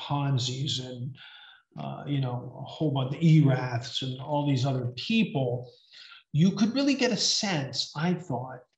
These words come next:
of what the potential was in Oregon. That was much more difficult, Rich, in, in what became the Sonoma Coast or the true Sonoma Coast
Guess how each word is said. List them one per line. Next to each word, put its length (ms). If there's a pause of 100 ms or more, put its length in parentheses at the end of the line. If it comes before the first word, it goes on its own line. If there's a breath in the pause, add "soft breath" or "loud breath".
of 300
what 320
the 60
potential 800
was 360
in 280
Oregon. 440 (320 loud breath)
That 220
was 180
much 640
more 320
difficult, 720 (200)
Rich, 480
in, 320 (140)
in 340 (140)
what 320
became 540
the 80
Sonoma 440
Coast 440
or 140
the 140
true 220
Sonoma 380
Coast 340